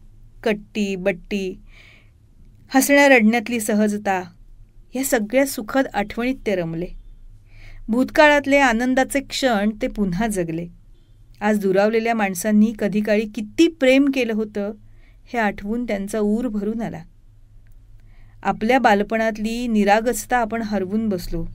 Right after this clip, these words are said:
संबंधात कृत्रिमपणा आला, दिखाऊपणा आला, औपचारिकता जास्त आली. या विचारात असतानाच त्यांनी तिसरी चिठ्ठी उत्सुकतेनं उघडली. त्यात लिहिलं होतं, "आपल्या उद्दिष्टांची छाननी करा."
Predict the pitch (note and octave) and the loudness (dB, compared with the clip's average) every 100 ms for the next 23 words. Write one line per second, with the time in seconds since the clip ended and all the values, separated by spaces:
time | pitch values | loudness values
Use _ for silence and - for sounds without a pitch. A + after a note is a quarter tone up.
0 | - - - - - - - - G#3 G#3 | -12 -16 -16 -20 -20 -20 -6 2 6 6
1 | A3 A#3 A3 - G3+ F3 G#3+ A3+ B3 G#3+ | 4 0 -2 -6 -8 -4 -4 -2 -2 0
2 | F#3+ E3+ F3 F3 G#3 G#3+ D4 C#4+ A#3 G3 | 0 -2 -2 -2 -6 0 0 0 0 -2
3 | F#3+ F#3+ - A3 C#4 C#4+ C#4 C4+ - B3 | -2 -4 -2 0 2 4 4 2 0 0
4 | G3 F#3 - F#3 F3 F3+ G#3 - - - | 0 -2 -4 -4 -4 -6 -8 -14 -12 -10
5 | - - - - - - - - - D#4 | -8 -10 -10 -14 -18 -20 -20 -20 4 6
6 | D#4+ C#4 D4+ D4+ B3+ G#3+ B3+ C4 C4 B3 | 6 6 4 4 2 0 2 4 4 2
7 | C4 A3+ A3+ C#4+ - - - G#3+ - B3+ | 0 0 0 -2 -8 -20 -12 -10 -2 2
8 | D#4+ D#4+ G#3+ G#3 C#4 - - - - - | 2 0 -6 -4 -4 -4 -12 -20 -16 -10
9 | A3 - E4 E4+ A3 G3+ A#3+ F#3 E3+ E3+ | -10 -2 -2 0 0 0 -2 -4 -6 -8
10 | E3 - - - _ - - _ - - | -10 -12 -20 -20 _ -20 -20 _ -20 -20
11 | - A#3 A3 G#3+ F#3+ G#3 G#3+ G3+ D4+ - | -6 -6 -2 -2 -2 -2 -2 -2 -4 -6
12 | - - - - F3+ - G#3 C4+ - G3 | -20 -20 -14 -10 -6 -4 -2 -2 -6 -10
13 | F3 E3 C4 - G3 F#3 F3 G#3+ C4+ - | -6 -4 -4 -2 -4 -2 -6 -8 -10 -8
14 | G3 E3+ F3 G#3 G#3 E3 | -4 -4 -2 -4 -4 -6